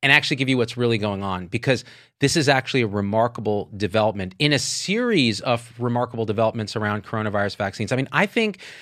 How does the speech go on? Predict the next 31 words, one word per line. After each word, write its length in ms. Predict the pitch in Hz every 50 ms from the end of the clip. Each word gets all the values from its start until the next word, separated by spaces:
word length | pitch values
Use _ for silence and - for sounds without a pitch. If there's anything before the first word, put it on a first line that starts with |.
| - - _ _
vaccine 840 | - 113 104 143 151 165 170 - - - - - 185 185 185 180 170
science 560 | 151 - - 147 131 131 131 123 110 104 -
has 160 | - 127 113
been 140 | 107 123 113
advanced 680 | 113 107 95 - 117 117 117 117 113 110 - - - - - - - _ _ _ _ _ _ _ _ _ _ _ _ _ _
by 280 | - 127 117 165 160 156
a 80 | 151 139
magn-, 440 | 135 135 143 147 156 156 143 151 -
an 120 | 156 151 160
order 300 | - 190 185 190 185 185
of 80 | 170 139
magnitude 760 | 139 139 131 131 135 135 123 - - 113 101 98 98 92 95
since 480 | - - - 135 120 117 117 - -
the 80 | - -
pandemic, 500 | - 117 120 113 110 131 143 143 135 -
because 720 | - 131 - - - - - 208 226 196 117 107 117 135 - - - - - - _ _ _
we 240 | 127 120 156 196 190
have 180 | 190 185 165 151
the 80 | 170
ability 380 | 151 135 151 151 151 139 135 120
to 60 | 104
do 160 | 101 123 123
large 800 | 117 107 107 107 117 120 131 139 151 175 196 202 185 - - -
randomized 840 | - 117 107 123 135 139 151 160 160 151 147 120 170 165 - - -
<laughs> 20 |
control 440 | - 139 117 - - 143 131 131 135
trials 840 | - - - - 156 147 147 151 143 120 104 98 101 101 101 - - - - - - - -
on 240 | - - 127 127 120
tons 460 | 117 - - - - 170 180 190 180
of 120 | 180 180 185
people 580 | - - 175 165 151 - 123 107 101 101 101